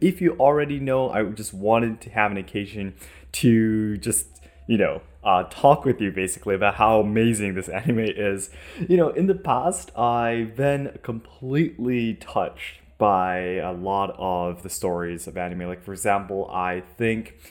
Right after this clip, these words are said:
uh, Assassination Classroom is definitely a life-changing story. I love, um, Fullmetal Alchemist, um,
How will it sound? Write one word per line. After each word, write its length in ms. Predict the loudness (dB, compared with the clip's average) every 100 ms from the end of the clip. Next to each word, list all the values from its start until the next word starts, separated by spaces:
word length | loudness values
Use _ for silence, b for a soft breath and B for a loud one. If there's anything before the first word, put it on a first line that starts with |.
| B B 4
uh, 200 | 4 4
Assassination 680 | 2 0 -2 -2 -6 -6
Classroom 800 | -4 0 0 0 -6 -4 -4 -6 -8
is 180 | -8
definitely 600 | -12 -6 -4 -4 -6 -4
a 60 | -4
life-changing 760 | -4 -4 -6 -10 -12 -10 -12 -14
story. 680 | -6 -2 -2 -4 -6 -10 B B B 2
I 160 | 4
love, 580 | 4 2 2 0 -2 -6
um, 400 | -10 -8 -8 -10
Fullmetal 480 | -2 2 4 4 0
Alchemist, 840 | 0 -2 -2 -4 -2 -2 -4 -8 -10
um, 360 | -10 -14 -20